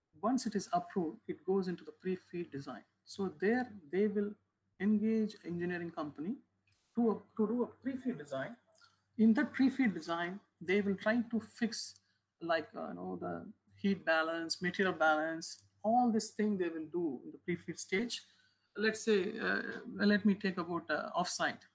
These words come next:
my own area which I'm working. Let's say there is a tank where they want to, uh, currently there is a line coming in, uh, uh, from a third party, uh, to mul-, three tanks, let's say two to three tanks with a single line coming in.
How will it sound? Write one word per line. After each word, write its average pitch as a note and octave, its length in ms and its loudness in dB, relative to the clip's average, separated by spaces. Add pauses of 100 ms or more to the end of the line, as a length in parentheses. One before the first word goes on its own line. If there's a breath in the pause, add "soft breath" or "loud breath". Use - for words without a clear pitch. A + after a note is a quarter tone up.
(140)
my E3 280 0
own E3+ 460 -4 (120)
area D#3 320 0
which D#3 180 -14
I'm C#3 140 -4
working. E3 320 -8 (880)
Let's F#3+ 220 0
say G3 120 0
there F3 160 0
is D#3 100 -4
a D#3 80 -6 (120)
tank A3+ 380 4
where E3 360 -2
they D#3 120 -2
want E3 300 -4
to, E3 200 0 (460 loud breath)
uh, D#3 180 0
currently G3 680 2
there E3 180 -2
is D#3+ 100 -4
a D#3+ 40 -4
line F3+ 420 0
coming F3+ 320 -4
in, F3+ 240 -6
uh, D#3 680 -14
uh, D3 280 -6 (120)
from E3 260 0
a C#3+ 260 -2
third G3 200 0
party, F#3+ 500 4 (440 soft breath)
uh, D#3 280 4 (220)
to G3+ 120 2
mul-, F#3 220 2 (140)
three A3 160 4
tanks, C#3 380 -2
let's D#3 200 -2
say E3 160 -2
two F3+ 100 0
to D#3+ 180 -6
three F3+ 120 -2
tanks C#3+ 480 -4 (100)
with F3+ 120 -2
a F#3 40 0
single G3 360 4
line E3+ 240 0
coming F#3+ 340 0
in. C3+ 140 -6